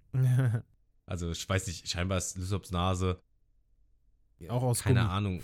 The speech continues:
Speaker 1: <laughs>
Speaker 2: Die, ja, irgendwie hat die auch keinen Knochen, sondern hat eher so, vielleicht ist es auch ein Muskel, Knorpel, ja. Also die Nase ist ja sowieso ein Knorpel, aber meinst du, da ist so ein riesigen Knorpelstrang da drin? So ein Gewülst?
Speaker 1: Ach so.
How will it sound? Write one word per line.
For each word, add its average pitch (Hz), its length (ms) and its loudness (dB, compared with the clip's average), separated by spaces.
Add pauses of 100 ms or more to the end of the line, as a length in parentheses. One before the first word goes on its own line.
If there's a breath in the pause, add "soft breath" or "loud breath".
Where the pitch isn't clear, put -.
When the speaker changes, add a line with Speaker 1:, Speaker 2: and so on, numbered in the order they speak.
(100)
Speaker 1:
<laughs> 165 560 2
Speaker 2:
Die, 107 100 -6
ja, 101 460 2
irgendwie 98 420 2
hat 104 120 2
die 110 100 -2
auch 98 140 -2
keinen 95 220 0
Knochen, 98 540 -2
sondern 90 280 -2
hat 85 120 -2
eher 87 220 -4
so, 82 420 -2 (640)
vielleicht 82 220 -4
ist 90 80 -4
es 85 80 -8
auch 82 80 -10
ein 80 80 -8
Muskel, 110 680 0 (640)
Knorpel, 90 560 -2
ja. 87 280 0
Also 82 240 -6
die 73 140 -8
Nase 80 240 -4
ist 76 100 -8
ja 76 60 -8
sowieso 71 320 -6
ein 87 80 -8
Knorpel, 73 380 -8
aber 73 140 -8
meinst 76 200 -8
du, 82 40 -10
da 78 60 -6
ist 73 100 -14
so 82 80 -8
ein 76 60 -10
riesigen 90 320 -4
Knorpelstrang 95 760 -8
da 98 100 -4
drin? - 280 -8 (1000)
So 90 100 -10
ein 85 100 -6
Gewülst? 82 600 -4 (560)
Speaker 1:
Ach 92 60 -10
so. 113 480 -6